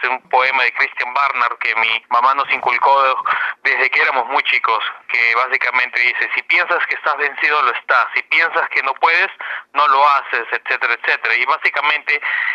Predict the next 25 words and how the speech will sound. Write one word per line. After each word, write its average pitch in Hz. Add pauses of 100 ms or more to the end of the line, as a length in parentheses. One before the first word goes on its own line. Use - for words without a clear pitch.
(180)
esa 180
actitud 165 (160)
fue 156
la 139
que 127
nos, 117 (300)
ah, 120
ayudó 131
desde 127
muy 127
chicos. 110
Si 117
queríamos 143
ser, 135
yo 117
qué -
sé, 120
astronautas, 139 (140)
no 139
nos 147
iban 131
a 123
decir: 120
"No 127
puedes", 131